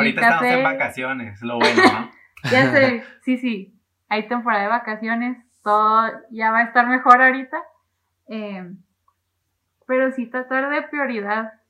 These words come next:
Speaker 2: o tiempos de descanso entre las mil actividades, o tratar de hacer algo que te hace feliz, eh,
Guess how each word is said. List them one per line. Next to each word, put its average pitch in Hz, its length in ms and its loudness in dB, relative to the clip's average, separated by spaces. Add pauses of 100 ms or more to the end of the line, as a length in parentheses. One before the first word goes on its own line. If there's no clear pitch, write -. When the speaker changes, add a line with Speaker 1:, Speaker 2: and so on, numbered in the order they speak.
(520)
Speaker 2:
o 262 160 2 (120)
tiempos 254 480 0
de 330 80 0
descanso 254 580 0
entre 311 300 -4
las 226 240 -6
mil 226 200 -4
actividades, 254 720 -4 (560)
o 240 220 -2
tratar 226 420 0
de 233 80 0
hacer 254 340 0
algo 269 760 0
que 254 140 -4
te 240 160 -6
hace 214 320 0
feliz, 262 520 -6 (680)
eh, 202 580 -10